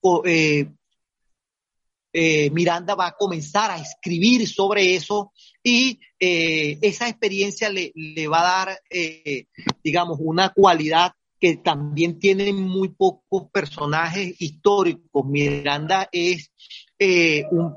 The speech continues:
un personaje, eh, yo no sé si, si él tenía plena conciencia de eso, pero, eh, digamos, como un, un personaje que fue registrando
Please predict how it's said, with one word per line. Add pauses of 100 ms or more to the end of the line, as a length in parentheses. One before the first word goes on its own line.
un
personaje, (120)
eh,
yo
no
sé
si,
si
él
tenía (120)
plena
conciencia
de
eso, (320)
pero,
eh, (440)
digamos,
como (680)
un,
un
personaje
que
fue
registrando